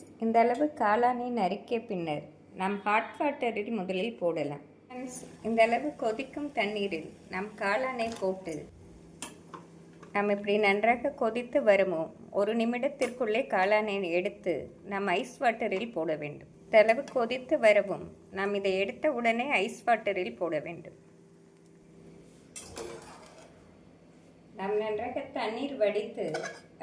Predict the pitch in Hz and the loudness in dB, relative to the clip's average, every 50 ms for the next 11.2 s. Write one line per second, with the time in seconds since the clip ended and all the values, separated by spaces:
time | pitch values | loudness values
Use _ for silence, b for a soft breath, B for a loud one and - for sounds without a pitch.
0 | 196 233 262 - - 294 269 247 - 247 220 202 214 247 247 202 247 220 - - | -4 -4 -4 -4 -4 -4 -4 -2 -2 -2 -2 -2 -2 -4 -6 -6 -8 -8 -8 -8
1 | 165 160 143 143 131 - - - - - - - - - - - - - - - | -10 -8 -8 -8 -10 -10 -14 -18 -20 -20 -20 -20 -20 -20 -20 -20 -20 -12 -8 -6
2 | - - - - - - - - - - - - - - - - - - - - | -6 -6 -6 -8 -10 -12 -12 -12 -14 -18 -18 -20 -20 -20 -20 -20 -20 -20 -20 -20
3 | - - - - - - - - - - - - - - 202 214 220 214 208 214 | -20 -20 -20 -20 -20 -20 -20 -20 -18 -16 -14 -14 -10 -6 -4 0 0 2 2 2
4 | 254 254 - - 285 277 277 - 262 247 262 262 269 262 - 226 220 226 226 - | 0 -2 -4 -4 -2 -2 0 2 2 2 2 2 0 -2 -2 0 0 0 0 -2
5 | 190 - 233 226 226 247 277 262 233 196 185 208 208 - - - 160 139 143 151 | -4 -2 -2 -2 -2 -2 -2 0 0 0 -2 -2 -4 -6 -8 -8 -8 -8 -8 -10
6 | - - - - - - 196 208 208 262 247 220 220 214 214 214 202 208 208 208 | -12 -16 -20 -20 -10 -6 -6 -4 -4 -4 -4 -4 -4 -4 -6 -2 0 0 2 2
7 | 226 233 226 254 247 - 202 160 151 160 156 147 139 143 135 123 - - - - | 0 -2 -4 -4 -4 -6 -8 -8 -8 -10 -10 -10 -10 -8 -10 -10 -12 -16 -18 -20
8 | - - - - - - - - - - - - - - - - - - - - | -20 -20 -20 -20 -20 -20 -20 -20 -20 -20 -20 -20 -20 -20 -20 -20 -20 -20 -20 -20
9 | - - - - - 196 196 208 202 196 202 196 208 240 254 311 294 - - 214 | -20 -20 -20 -14 -8 -6 -4 -2 -2 -2 -2 -2 -2 -2 -2 -2 -4 -4 -4 -4
10 | 208 220 233 262 277 262 233 220 196 185 185 196 - - 254 254 - 226 175 160 | -4 -2 -2 -2 -2 -2 0 0 0 0 0 -2 -6 -8 -10 -10 -8 -6 -6 -6
11 | - - 156 | -6 -8 -10